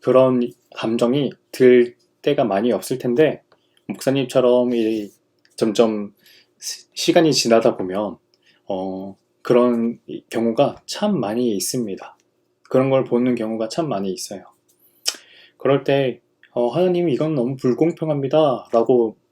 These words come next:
이런 말을 하고 싶을 때가 참 많이 있어요. 그럴 때마다 목사님은 하나님께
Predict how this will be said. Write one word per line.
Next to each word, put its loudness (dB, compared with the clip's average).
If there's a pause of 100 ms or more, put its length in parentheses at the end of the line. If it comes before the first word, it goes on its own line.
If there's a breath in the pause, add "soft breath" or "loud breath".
(120)
이런 -2
말을 -2
하고 -2
싶을 -8
때가 -2
참 -4
많이 -4
있어요. -6 (1300 loud breath)
그럴 4
때마다 -2 (380)
목사님은 -4 (120)
하나님께 -4